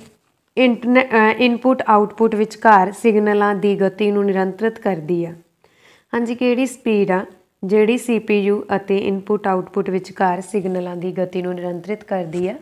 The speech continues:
ਕੰਟਰੋਲ ਯੂਨਿਟ। Option number B is the right answer। ਅਗਲਾ ਪ੍ਰਸ਼ਨ ਆ ਜੀ, ਇੱਕ ਈਮੇਲ ਖਾਤੇ ਵਿੱਚ ਇੱਕ ਸਟੋਰੇਜ ਖੇਤਰ ਸ਼ਾਮਿਲ ਹੁੰਦਾ। ਹਾਂਜੀ, ਈਮੇਲ ਦੇ ਬਾਰੇ ਤੁਹਾਨੂੰ ਸਭ ਨੂੰ ਪਤਾ ਹੋਵੇਗਾ।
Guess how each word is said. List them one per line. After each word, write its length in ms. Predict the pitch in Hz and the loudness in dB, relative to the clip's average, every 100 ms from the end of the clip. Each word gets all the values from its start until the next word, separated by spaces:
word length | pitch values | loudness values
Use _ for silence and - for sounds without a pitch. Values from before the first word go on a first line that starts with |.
| - | -4
ਕੰਟਰੋਲ 500 | 226 214 214 196 175 | -2 -2 -4 -4 -4
ਯੂਨਿਟ। 460 | 170 160 170 170 - _ _ _ _ - 220 | -6 -6 -8 -10 -18 _ _ _ _ -4 -2
Option 320 | 220 262 240 240 | 0 -2 -2 -2
number 180 | 226 | -2
B 160 | 233 190 185 - | -2 -2 -4 -4
is 80 | 185 | -8
the 220 | 151 190 | -6 -6
right 420 | 208 190 175 175 175 | -6 -6 -8 -8 -10
answer। 440 | 165 165 190 160 156 _ _ _ _ _ _ _ _ - 202 | -10 -8 -8 -8 -10 _ _ _ _ _ _ _ _ -8 -4
ਅਗਲਾ 220 | 190 202 | 0 0
ਪ੍ਰਸ਼ਨ 360 | 202 208 - 214 | 0 -4 -4 -6
ਆ 100 | 208 | -6
ਜੀ, 180 | 220 262 _ _ - - - | -8 -12 _ _ -20 -20 -6
ਇੱਕ 280 | - 285 285 285 | -2 -2 -2 0
ਈਮੇਲ 400 | 254 254 285 285 | 2 4 2 0
ਖਾਤੇ 420 | - 214 202 196 | 0 0 2 2
ਵਿੱਚ 280 | 180 175 - | 2 -2 -4
ਇੱਕ 320 | - 240 277 | 0 0 0
ਸਟੋਰੇਜ 680 | 277 277 247 233 233 226 247 | -2 2 4 4 4 0 -4
ਖੇਤਰ 380 | 233 220 208 208 | -4 -2 -2 0
ਸ਼ਾਮਿਲ 400 | 220 180 185 180 | 0 0 0 -2
ਹੁੰਦਾ। 340 | 170 165 165 | -4 -4 -6
ਹਾਂਜੀ, 300 | 185 185 190 | -6 -4 -2
ਈਮੇਲ 480 | - 214 214 226 226 | -2 -2 0 -2 -2
ਦੇ 120 | 226 | -2
ਬਾਰੇ 200 | 202 190 | -2 -4
ਤੁਹਾਨੂੰ 260 | 214 196 196 | -6 -6 -6
ਸਭ 200 | 202 185 | -6 -4
ਨੂੰ 160 | 220 214 | -4 -4
ਪਤਾ 280 | 202 190 | -4 -2
ਹੋਵੇਗਾ। 380 | 190 180 185 185 | -2 -2 -4 -6